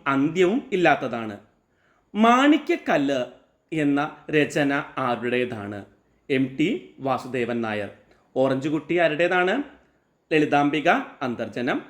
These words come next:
മാണിക്യക്കല്ല് എം ടി വാസുദേവൻ നായർ. എൻ്റെ മലയാളം എന്ന കവിത എഴുതിയത് ആര്?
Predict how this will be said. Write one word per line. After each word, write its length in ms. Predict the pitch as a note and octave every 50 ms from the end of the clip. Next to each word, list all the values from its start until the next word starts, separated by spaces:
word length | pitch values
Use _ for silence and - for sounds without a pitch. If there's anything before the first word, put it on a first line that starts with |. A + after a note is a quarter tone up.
| - _ _ _ _ -
മാണിക്യക്കല്ല് 840 | D3 C#3+ C3+ C3+ C3+ C#3+ C#3 - D#3 - - D#3+ D3+ D3+ D3+ F3+ C#4 - - - - - _ _ _ _ - C#3+
എം 100 | C3+ C#3
ടി 440 | C3+ C3+ D#3 D#3 G#3 C4+ - - - _ _ -
വാസുദേവൻ 600 | C#3+ D3+ C#3 C3 D3+ B2 A#2 C3 B2 A#2+ B2+ B2 A#2
നായർ. 260 | A2+ A2 G#2 G#2 G#2 - - _ _ _ _ _ _ _ _
എൻ്റെ 380 | A3 A3 A#3 A#3+ B3+ A#3 D#4 D#4+
മലയാളം 680 | D4 A#3+ G3+ E3 D#3+ D#3+ F3 F#3+ G3 F#3 D#3+ D3+ C#3+ - -
എന്ന 160 | C#3+ C#3+ C#3+
കവിത 340 | C#3+ - C3+ A#2 A#2 A#2+ C3+
എഴുതിയത് 580 | C#3 C#3 A#2+ A#2 A#2+ G#2 B2 B2+ B2 B2+ E3+
ആര്? 320 | D3+ B2+ A2 G#2 G#2 G2